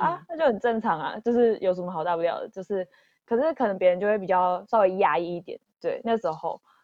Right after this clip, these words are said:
Speaker 1: 我会觉得就是，
Speaker 2: 嗯。
Speaker 1: 大家可能对于，嗯，接受，就是同性或是喜欢这部分性别这种事情，我觉得大家一进来马上，
Speaker 2: 比较能接受。
Speaker 1: 马上，基本上大家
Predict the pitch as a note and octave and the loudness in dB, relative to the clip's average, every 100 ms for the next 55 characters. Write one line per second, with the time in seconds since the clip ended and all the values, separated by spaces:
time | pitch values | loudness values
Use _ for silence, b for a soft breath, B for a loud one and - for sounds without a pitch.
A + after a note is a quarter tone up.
0 | b _ _ _ A3 D4+ C4+ G3+ G3 A3+ | b _ _ _ 2 4 4 2 2 2
1 | A#3+ A3+ G3+ _ _ _ _ C4+ A#3 A3+ | 4 2 0 _ _ _ _ 2 4 4
2 | A#3 G#3+ F3 E3 F3 - _ - B3 G3 | 2 0 -4 -6 -10 -16 _ 0 2 2
3 | F3+ F3+ - _ _ _ _ - G#3 G3 | 0 -4 -10 _ _ _ _ -8 -6 -4
4 | F#3+ F#3+ A3+ A3 A#3+ B3 G#3+ G3 G3 _ | -4 -2 0 2 4 4 4 4 0 _
5 | B3+ C4 A#3 F3+ F#3 A3+ F#3 G#3 G#3 A3+ | -2 0 0 -2 -2 -2 -2 -6 -4 0
6 | G#3 - _ - A3+ G#3 A#3 B3 B3 B3+ | -2 -2 _ -4 -2 0 0 0 2 0
7 | B3 C#4+ G#3+ A#3+ A#3 G#3+ G#3+ C4 G3+ E3+ | 0 -2 2 4 4 2 0 -2 -2 -2
8 | D3 - F3+ F3 G3+ F3+ E3 A3 - _ | -6 -6 -6 -6 -8 -8 -12 -16 -20 _
9 | _ - G3+ F#3+ G3 G3 G3 G#3+ G3 G3 | _ -10 -6 2 4 4 2 0 2 2
10 | - - - G3+ G#3+ E3+ E3+ D#3+ D#3+ E3+ | 0 -10 -4 2 2 2 0 0 -2 -2
11 | D#3 D3 D#3+ G#3 G3+ C4 C4 B3 F4 D4+ | -4 -4 -10 -8 -4 -2 -4 -6 -4 -2
12 | A3+ C#4 C4+ B3+ B3+ C#4 | -2 0 2 2 2 0